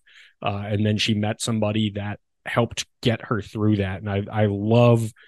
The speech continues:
when these fighters take the platform they have to deliver a, a really important message. We've seen it with Khalil Roundtree. We've seen, and even for somebody who talks a bunch of shit with Paddy Pimblett, like, we've seen him use his platform,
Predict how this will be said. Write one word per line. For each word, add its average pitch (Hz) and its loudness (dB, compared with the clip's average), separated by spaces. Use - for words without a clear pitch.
when 117 2
these 110 2
fighters 110 2
take - 0
the 107 -2
platform 113 -4
they 101 0
have 104 0
to 110 -4
deliver 101 -2
a, 110 0
a 117 -2
really 104 2
important 104 -2
message. 101 0
We've 101 -2
seen 107 2
it 107 2
with 104 -4
Khalil 110 0
Roundtree. 104 0
We've 101 -2
seen, 117 2
and 180 4
even 170 8
for 123 4
somebody 127 6
who 113 4
talks 117 4
a - -8
bunch 117 0
of 107 -4
shit 117 2
with 107 -8
Paddy 110 2
Pimblett, 110 2
like, 110 -6
we've 110 0
seen 117 -2
him 110 0
use 107 -2
his 107 0
platform, 107 -2